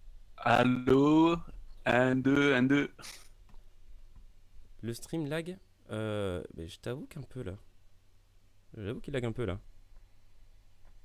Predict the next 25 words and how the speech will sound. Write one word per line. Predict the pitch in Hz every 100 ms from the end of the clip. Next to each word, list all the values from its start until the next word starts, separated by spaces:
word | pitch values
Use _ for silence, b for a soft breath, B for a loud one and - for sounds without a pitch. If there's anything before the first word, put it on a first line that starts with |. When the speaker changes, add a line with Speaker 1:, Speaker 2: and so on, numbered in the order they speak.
| - - -
Speaker 2:
C'est | -
un | 78
peu | 87
dommage | 101 220 -
ça. | 85 - - - - - - - - - - - - - - - - - - _ - - - - - - B B B B B -
Speaker 1:
Ouais, | 139 139 -
après, | 151 123 156 156
euh, | 151 131
ben, | 120 117 117 113 - - - - - - - - - - _ _ _ - - _ _
peut-être | - 123 117
qu'avec | - 120 120 117 113 113 -
O | 117
B |
S | 117 113
et | 113
tout, | - 131
ton | 117 107
P | 110
C, | 110 - 120 120 113 107 107
la | 107
chaleur, | - 113 110 120 113
il | 107 107
aime | 101
pas | 104
trop. | - 123